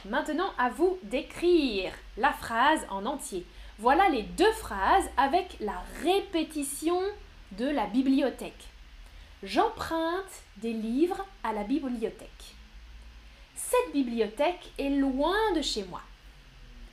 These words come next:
I borrow some books. Emprunter, to borrow.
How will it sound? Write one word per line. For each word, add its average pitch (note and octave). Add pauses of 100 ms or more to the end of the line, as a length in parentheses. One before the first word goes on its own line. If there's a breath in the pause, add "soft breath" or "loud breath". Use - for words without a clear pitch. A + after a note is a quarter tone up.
(280 soft breath)
I G#3+ (200)
borrow A3 (360)
some F3+
books. - (480)
Emprunter, A3+
to -
borrow. E3+